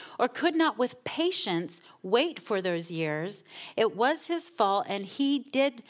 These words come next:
by it dishonor God and the good land God had given them, weaken the hands of his brethren, with whom he should have been willing to take his lot, and set an, an,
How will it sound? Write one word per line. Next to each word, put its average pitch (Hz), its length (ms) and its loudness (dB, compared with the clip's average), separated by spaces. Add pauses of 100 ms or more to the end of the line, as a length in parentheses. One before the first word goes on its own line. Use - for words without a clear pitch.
(140)
by 247 380 2
it 175 320 -2
dishonor 208 580 0
God 180 420 2
and 190 240 -4
the 185 60 -4
good 175 260 -2
land 170 380 0
God 170 240 -2
had 175 160 -6
given 220 300 -2
them, 156 340 -4 (460)
weaken 233 760 0 (160)
the 180 220 0
hands 196 600 -4
of 175 180 -2
his 190 140 -2
brethren, 190 600 -2 (320)
with 220 200 4
whom 269 260 2
he 226 180 -2
should 269 320 0
have 214 280 2
been 185 220 -2
willing 196 360 -2
to - 120 -10
take 170 320 -4
his 165 160 -8
lot, 185 400 -2 (240)
and 185 160 0
set 240 380 0
an, 185 260 -6 (100)
an, 185 280 -2